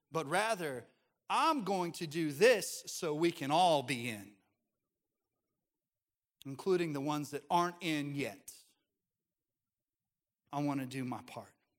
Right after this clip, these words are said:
That's God's relationship with his church. That is the model that Jesus set for us to have with one another.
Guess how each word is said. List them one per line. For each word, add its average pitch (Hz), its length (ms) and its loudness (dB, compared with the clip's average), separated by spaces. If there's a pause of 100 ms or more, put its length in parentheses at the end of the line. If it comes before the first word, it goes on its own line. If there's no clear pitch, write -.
(1080)
That's 143 240 0
God's 180 320 4
relationship 175 720 -4
with 147 140 -12
his 139 140 -10
church. 196 540 -4 (220)
That 156 160 0
is 143 120 -10
the 147 80 -6
model 175 420 -2
that 143 120 -10
Jesus 160 400 -8
set 185 240 -4
for 151 240 -8
us - 460 -14 (460)
to 147 100 -10
have 143 240 -4
with 127 160 -16
one 127 160 -8
another. 120 320 -12